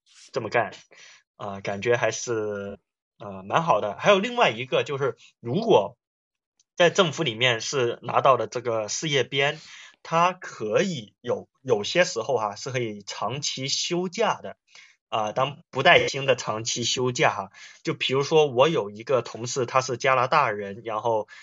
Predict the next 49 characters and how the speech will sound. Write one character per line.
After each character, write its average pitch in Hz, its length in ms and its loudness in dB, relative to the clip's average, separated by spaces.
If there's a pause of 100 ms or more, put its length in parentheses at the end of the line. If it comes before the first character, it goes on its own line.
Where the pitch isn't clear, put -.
(180)
他 120 200 4
就 113 360 2
过 143 180 6
几 110 140 -4
天 123 200 0
他 123 80 0
就 120 120 -2
回 113 160 -6
加 123 180 2
拿 117 140 6
大 120 160 2
探 107 240 -6
亲， 117 340 -4
啊， 101 180 -10
一 147 120 0
回 135 140 0
回 127 120 2
三 160 220 2
个 165 100 2
月， 165 280 2 (380)
然 123 140 2
后 120 60 0
他 143 80 2
三 185 260 4
个 202 100 4
月 170 120 6
后 151 220 6
再 156 180 4
回 127 160 6
来， 120 300 6 (100)
啊， 107 240 -6 (160)
做 120 240 4
同 - 180 -8
样 127 140 0
的 110 80 -4
职 - 180 -10
位， 113 320 2 (300)
就 110 180 0
薪 139 260 -4
酬 110 160 -4
啊 110 180 6
什 107 140 -10
么 104 260 -6
都 110 340 -2
不 117 100 -4
会 131 100 0
有 104 140 -2
影 104 240 -10
响。 101 280 -4